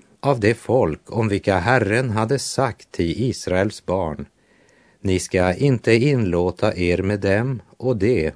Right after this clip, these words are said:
får inte inlåta sig med er.'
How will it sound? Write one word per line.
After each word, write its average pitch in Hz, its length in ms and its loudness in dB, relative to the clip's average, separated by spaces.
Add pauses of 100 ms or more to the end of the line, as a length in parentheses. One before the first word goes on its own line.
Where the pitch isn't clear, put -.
får 87 400 -2
inte 104 480 -2
inlåta 78 680 -4
sig 80 380 -6
med 85 280 -6
er.' 95 340 -8